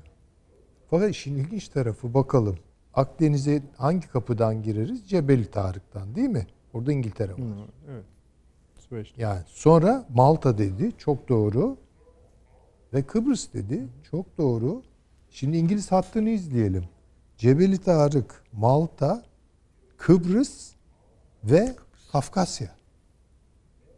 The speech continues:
Speaker 1: Yani Almanya'nın ne kadar aslında bu işin gerisinde kaldığı.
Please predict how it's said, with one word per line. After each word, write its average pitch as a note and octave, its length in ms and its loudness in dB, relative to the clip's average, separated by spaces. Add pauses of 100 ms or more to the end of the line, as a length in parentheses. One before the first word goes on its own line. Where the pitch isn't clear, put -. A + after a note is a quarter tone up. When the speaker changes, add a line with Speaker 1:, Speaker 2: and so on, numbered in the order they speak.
(380)
Speaker 1:
Yani C3+ 260 2
Almanya'nın D#3 800 0
ne C#3 80 2
kadar G3 320 0
aslında G3 360 -4
bu F3 80 2
işin F3+ 260 -2
gerisinde D3+ 560 2
kaldığı. G#2 800 0